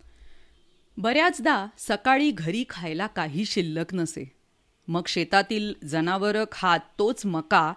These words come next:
बुकर शिजवून खात असे. त्याच्याकडे अंगात घालायला फक्त एकच शर्ट होता. त्याची खडबडीत शिवण त्याला टोचत असे.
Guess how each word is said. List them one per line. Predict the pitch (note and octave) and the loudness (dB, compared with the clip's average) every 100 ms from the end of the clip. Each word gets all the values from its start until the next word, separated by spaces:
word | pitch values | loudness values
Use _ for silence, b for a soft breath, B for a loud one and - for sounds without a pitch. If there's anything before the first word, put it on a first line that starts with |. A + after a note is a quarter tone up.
| _ - | _ -12
बुकर | D3+ F#3+ A#3+ B3+ B3+ | -4 -4 0 0 0
शिजवून | A3 D#3+ F3+ G3 G3 | -2 -2 0 0 -2
खात | E3 - | -6 -8
असे. | - - - _ b b b b - | -12 -12 -16 _ b b b b -4
त्याच्याकडे | A#3 D4+ D#4+ E4+ | 0 2 4 4
अंगात | - G3+ G3+ C4 | 2 0 4 4
घालायला | B3 C#4+ B3+ C4 C#4 | 4 2 4 2 2
फक्त | C4 - C4 B3+ B3 - | -2 -2 0 0 0 -2
एकच | F3+ - A#3+ - | -2 0 -2 0
शर्ट | G3+ F3 D#3 | 0 0 -2
होता. | E3 C#3+ - C3+ _ _ _ _ _ _ - | -4 -4 -8 -16 _ _ _ _ _ _ -2
त्याची | F3+ G#3 - | -2 -2 -2
खडबडीत | F#3+ E3+ G3+ A#3 B3 - | 0 0 2 2 0 -4
शिवण | - G#3 F#3+ A3 E3+ E3 | -8 -4 0 0 0 0
त्याला | E3+ F3 A3 | -2 -2 -4
टोचत | - E3+ D#3+ G#3+ G3 | 0 0 0 -4 -2
असे. | D#3+ - C3 | -4 -6 -14